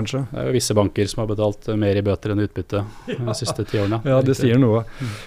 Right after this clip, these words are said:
Speaker 1: Ja, så sånn sett kan det være greit å holde seg hjemme.
Speaker 2: Jeg tenker i hvert fall en del risikofaktorer er mindre, mindre her i, her i nordiske banker,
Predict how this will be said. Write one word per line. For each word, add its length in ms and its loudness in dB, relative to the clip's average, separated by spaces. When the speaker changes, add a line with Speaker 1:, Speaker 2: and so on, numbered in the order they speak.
Speaker 1:
Ja, 160 4
så 140 2
sånn 200 6
sett 160 4
kan 140 6
det 140 8
være 120 4
greit 60 2
å 60 4
holde 160 6
seg 260 6
hjemme. 240 2
Speaker 2:
Jeg 100 -2
tenker 160 2
i 80 6
hvert 100 4
fall 180 4
en 80 4
del 280 6
risikofaktorer 640 2
er 120 4
mindre, 480 4
mindre 320 0
her 220 2
i, 160 2
her 180 2
i 40 2
nordiske 420 2
banker, 400 -2